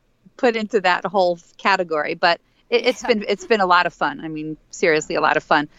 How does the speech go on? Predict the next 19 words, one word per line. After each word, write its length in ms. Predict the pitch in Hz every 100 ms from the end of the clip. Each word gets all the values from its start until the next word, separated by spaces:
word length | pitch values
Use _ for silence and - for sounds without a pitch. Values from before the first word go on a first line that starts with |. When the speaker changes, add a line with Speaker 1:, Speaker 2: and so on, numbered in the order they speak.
| _
Speaker 1:
But 120 | - 202
I 60 |
have 200 | 202 220
to 100 | -
admit, 300 | 185 185 165
I, 260 | 160 - 170
I, 200 | 165 175
I 120 | 170
don't 200 | 170 170
think 160 | - 160
I 100 | 156
can 180 | - 165
look 180 | 156 160
at 140 | 147
any 200 | - 156
more 200 | 156 147
Italian 520 | 143 - 160 147 143 143
provincial 440 | 147 139 151 143
furniture, 580 | - 143 139 - -